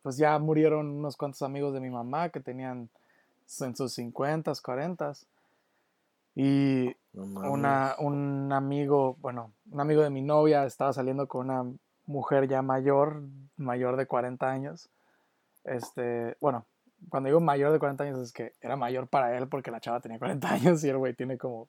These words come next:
Speaker 1: nuestra edad. <laughs> Entonces,
Speaker 2: Ok, Sugar Mommy.
Speaker 1: ándale, en-, pero le pegó el covid y literalmente ya dijeron que la mujer va a morir.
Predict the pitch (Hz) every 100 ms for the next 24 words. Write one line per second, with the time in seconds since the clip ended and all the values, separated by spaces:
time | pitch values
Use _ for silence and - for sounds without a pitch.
0 | _ _ _ 139 117 - 120 123 127 -
1 | - - - - - - - - 143 185
2 | 160 147 208 147 160 147 135 - 190 147
3 | 120 - 156 185 143 143 - 139 135 131
4 | 131 160 156 165 214 233 165 160 - -
5 | 143 135 135 135 127 135 127 143 147 175
6 | 151 185 160 139 139 131 135 143 143 135
7 | 120 151 135 143 131 135 135 131 123 120
8 | 113 117 113 127 131 143 131 120 123 165